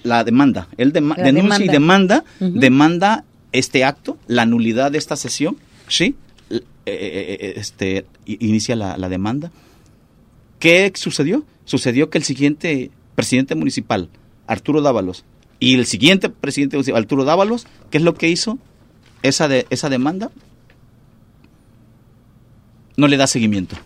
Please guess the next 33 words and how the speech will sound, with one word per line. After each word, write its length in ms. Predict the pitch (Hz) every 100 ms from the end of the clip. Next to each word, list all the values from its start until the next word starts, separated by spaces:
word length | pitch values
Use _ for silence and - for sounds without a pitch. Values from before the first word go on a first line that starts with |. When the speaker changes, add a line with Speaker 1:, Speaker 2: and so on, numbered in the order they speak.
| _ _
Speaker 1:
Entonces, 400 | 123 139 143 180
pues, 280 | - 208 -
Speaker 2:
La 100 | 180
guardó. 380 | 170 175 160 170 -
Speaker 1:
la 140 | 175
guardó. 360 | 160 139 127 - - - -
Para 220 | 147 143
toda 240 | - 220 262
la 120 | 254
gente, 540 | - 180 139 156 240 - _ -
para 220 | 147 135
toda 200 | - 214
la 120 | 254
gente 260 | 214 196 185
en 80 | 151
Puerto 280 | 139 -
Vallarta 460 | 127 131 143 - 165
cree 360 | - 156 156 175 _
que 120 | -
ya 160 | 131 135
perdieron 560 | 156 135 143 143 147 151 _ _ _
su 200 | - 131
patrimonio 540 | 113 107 104 98 95
municipal. 600 | 92 98 92 107 - 123 107 _ -
La 160 | 120 113
realidad 260 | 107 107
es 80 | 117
que 100 | -
no 80 | 127
es 80 | 131
cierto. 320 | 131 - - - _ _ - _
La 160 | 135 123
realidad 460 | 117 110 110 311